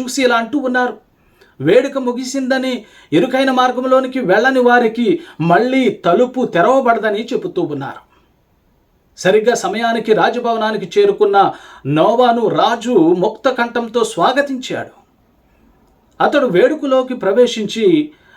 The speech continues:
రాజు రాజ్యం యొక్క శాశ్వత ఆనందాన్ని మరియు సమృద్ధిని ఆస్వాదిస్తూ ఉన్నాడు. ఈ కథ యొక్క నీతి ఏమిటంటే, లోక సంబంధమైన ప్రలోభాలు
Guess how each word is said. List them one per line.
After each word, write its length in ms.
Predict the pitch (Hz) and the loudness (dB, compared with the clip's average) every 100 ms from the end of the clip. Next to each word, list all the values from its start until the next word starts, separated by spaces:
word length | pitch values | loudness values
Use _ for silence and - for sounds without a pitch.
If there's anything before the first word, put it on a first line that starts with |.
| - _ - | -20 _ -6
రాజు 520 | 131 208 240 247 262 | 0 0 0 -2 0
రాజ్యం 400 | 220 226 220 240 | 2 0 -2 -6
యొక్క 200 | 240 226 | -4 -4
శాశ్వత 580 | - 185 262 269 277 269 | -2 0 0 0 -4 0
ఆనందాన్ని 680 | 202 196 240 226 226 226 220 | 0 0 -2 0 0 0 -2
మరియు 320 | 196 202 196 | -2 2 0
సమృద్ధిని 840 | 175 175 262 254 247 240 196 - - - - - | 0 -4 -4 -4 -2 0 0 -2 -8 -20 -20 -2
ఆస్వాదిస్తూ 760 | 156 226 254 240 233 - - 196 | 0 0 0 -2 -2 -8 -2 -2
ఉన్నాడు. 400 | 170 160 - - _ _ _ _ _ _ _ _ _ _ _ 165 | 0 -4 -6 -12 _ _ _ _ _ _ _ _ _ _ _ -2
ఈ 80 | 190 | 0
కథ 240 | 185 233 | 0 0
యొక్క 260 | 302 277 262 | 4 2 2
నీతి 440 | 202 262 294 247 | 2 2 0 0
ఏమిటంటే, 760 | 214 196 185 175 202 156 156 - - - | 0 0 -4 0 2 2 0 -6 -14 -4
లోక 500 | 135 156 226 277 277 | 2 4 4 2 2
సంబంధమైన 720 | - 233 233 240 240 240 247 | 0 -2 -2 -2 0 0 0
ప్రలోభాలు 840 | - 160 165 226 240 240 247 285 | -2 0 2 4 4 2 0 -2